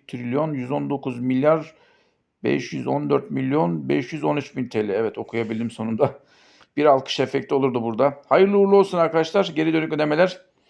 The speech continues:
Cuma gününe kadar bakanlıklara gidecek. Ve Cuma günü bakanlıklara geldiği anda bakanlık hızlı davranırsa Cuma günü de akşama doğru hesaplara yatabilir ama hızlı davranamazsa Pazartesi ya da Salı günü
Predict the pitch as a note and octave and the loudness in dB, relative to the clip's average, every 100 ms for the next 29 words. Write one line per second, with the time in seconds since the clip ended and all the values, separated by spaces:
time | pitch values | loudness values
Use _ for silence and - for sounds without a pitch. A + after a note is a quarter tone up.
0 | - _ _ _ - C#3+ E3+ F3 E3+ D#3+ | -20 _ _ _ -4 4 4 4 2 2
1 | D#3+ D3 C3+ - - _ _ _ - A#2 | 4 4 4 0 -14 _ _ _ -4 -2
2 | B2 C3+ B2+ B2+ A2+ G#2+ C3+ D#3 F3 F#3 | 2 4 4 2 2 0 -2 0 -2 -2
3 | - _ _ _ _ - E3 F3 F3+ E3+ | -8 _ _ _ _ -4 -2 2 4 4
4 | D#3 D3+ D#3 D#3 D3 D3 C#3 D3+ D3+ D3+ | 4 0 2 0 0 -2 0 0 2 2
5 | C#3 E3 - D3 D3 D#3 D#3+ C3+ D3 D3+ | 4 2 2 0 2 0 0 -4 -8 0
6 | C#3+ C#3 C3 B2+ D#3 C3+ C#3+ C#3 C3 B2+ | 4 4 4 0 -4 -2 2 4 2 -2
7 | B2 A#2 C3 C#3+ C3+ A#2 A#2 B2 - A2+ | 0 0 -2 -2 0 0 -2 -2 -4 0
8 | A2+ A#2 C3 D3+ C3+ B2+ B2+ C3 A#2+ C3 | 0 0 -2 -2 0 0 0 -2 0 0
9 | C3+ C3+ A#2 A2 E3 D#3+ - _ _ _ | 2 0 -2 0 0 -2 -8 _ _ _
10 | C#3+ D#3 F3 - - C3+ B2+ - D#3+ D3 | 0 2 2 0 -2 0 0 0 0 0
11 | D#3+ F#3 - | -2 -4 -6